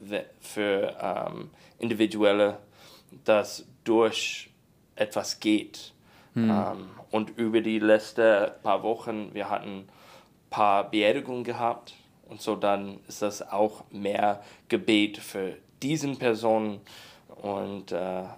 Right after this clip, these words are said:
Speaker 1: aber ja, öfter.
Speaker 2: Hm.
Speaker 1: Das ist wichtig für uns.
Speaker 2: Voll. Ich hab auch, äh, gute Freunde aus Erlangen zum Beispiel. Ähm, und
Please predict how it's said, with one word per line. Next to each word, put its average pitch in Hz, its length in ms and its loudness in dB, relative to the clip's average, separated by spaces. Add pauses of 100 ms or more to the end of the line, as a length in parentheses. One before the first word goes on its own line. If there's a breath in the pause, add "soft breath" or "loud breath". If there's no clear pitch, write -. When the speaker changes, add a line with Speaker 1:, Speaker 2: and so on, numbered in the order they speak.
Speaker 1:
aber 104 420 2 (540)
ja, 101 260 2
öfter. 110 420 -4 (720)
Speaker 2:
Hm. 113 280 2 (100)
Speaker 1:
Das - 140 -14
ist 110 160 -12
wichtig 117 340 -2
für 107 100 -6
uns. 92 380 -10 (140)
Speaker 2:
Voll. 117 300 0 (300)
Ich 123 120 -4
hab 135 100 6
auch, 139 300 2
äh, 123 180 0
gute 151 220 -2
Freunde 143 320 4
aus 117 140 4
Erlangen 135 400 2
zum 131 140 -6
Beispiel. 139 360 -4 (580 loud breath)
Ähm, 110 640 2 (100)
und 107 460 -2